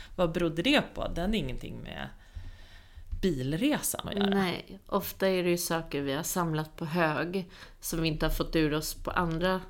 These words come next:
Speaker 1: Ja, stress.
Speaker 2: ställen, situationer eller
Speaker 1: Ja.
Speaker 2: fått ur till exempel sanningar,
Speaker 1: Ja.
Speaker 2: vad vi egentligen tycker och tänker, satt gränser. Det finns så
Speaker 1: Ja.
Speaker 2: mycket och så pyser det ut
Speaker 1: Ja.
Speaker 2: på olika platser.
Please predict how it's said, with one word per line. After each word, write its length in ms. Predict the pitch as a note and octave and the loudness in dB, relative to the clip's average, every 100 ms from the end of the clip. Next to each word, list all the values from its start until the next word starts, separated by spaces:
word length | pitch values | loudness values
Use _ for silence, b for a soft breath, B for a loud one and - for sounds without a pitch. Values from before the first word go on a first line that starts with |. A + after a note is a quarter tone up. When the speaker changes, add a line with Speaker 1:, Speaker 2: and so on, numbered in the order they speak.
| - - - | -14 -16 -4
Speaker 1:
Ja, 300 | G3+ E3+ F3+ A3+ - | -2 -2 -4 -8 -10
stress. 320 | - - - G3+ F3+ E3+ | -6 -2 4 6 8 8
Speaker 2:
ställen, 140 | E3 | 6
situationer 1200 | E3+ - E3 F3 E3+ F3 E3 E3 D#3+ D#3+ D#3 D#3 | 4 0 2 2 4 2 4 2 2 4 4 4
eller 220 | D#3 D#3 | 4 4
Speaker 1:
Ja. 40 | D3+ | 2
Speaker 2:
fått 320 | - E3 - - | 0 -2 -2 4
ur 500 | F3 E3+ E3 D#3 D#3 | 4 6 2 0 -2
till 240 | - D#3 | 0 -2
exempel 880 | D#3 D#3+ D3 D#3 - C#3 B2+ C3 D3 b b b b _ | 0 -4 -4 -6 -2 0 0 0 -2 b b b b _
sanningar, 840 | - G3+ F3+ D#3 E3+ F#3+ A3+ C4+ C#4 - | 0 6 6 6 0 0 0 -2 -6 -8
Speaker 1:
Ja. 120 | B3+ G3+ | -4 0
Speaker 2:
vad 120 | F3 | 2
vi 60 | |
egentligen 580 | E3+ D#3+ F3 F#3 - F3+ | 2 0 0 -2 -4 -4
tycker 280 | F3+ - F3 | -4 -4 -6
och 60 | - | -2
tänker, 500 | F3+ F3 E3+ E3+ E3+ | 0 0 0 0 2
satt 280 | F#3+ F#3 | 0 2
gränser. 680 | - F3+ F#3+ F3 E3+ - E3+ E3 | 4 4 4 2 2 2 2 2
Det 60 | F#3+ | 0
finns 280 | A3 G#3 F3 | 0 2 2
så 40 | |
Speaker 1:
Ja. 60 | G3 | 2
Speaker 2:
mycket 480 | G#3 - - - F3+ | 0 2 2 4 4
och 100 | F#3+ | 4
så 100 | G#3 | 2
pyser 540 | - C4 A3+ - F#3 | 6 6 6 2 2
det 80 | D3+ | 4
ut 300 | C#3 B2+ - | 2 2 -2
Speaker 1:
Ja. 120 | F#3 | -2
Speaker 2:
på 60 | D#3+ | 0
olika 320 | - - - | 0 -2 -4
platser. 440 | - F3 F3 - | 0 -2 0 -4